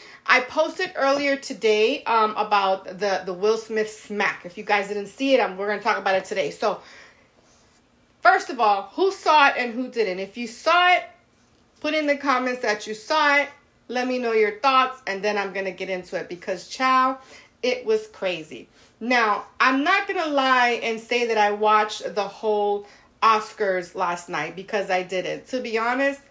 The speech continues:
I don't even have network T V.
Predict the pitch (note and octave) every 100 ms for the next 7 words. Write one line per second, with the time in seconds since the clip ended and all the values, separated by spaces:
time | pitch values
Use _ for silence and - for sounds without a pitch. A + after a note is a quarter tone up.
0 | _ - - _ - D#4 F4 E4+ D4+ C#4+
1 | C4+ C4 B3 A#3 B3+ B3+ C#4+ G#3+ A3+ B3+
2 | F4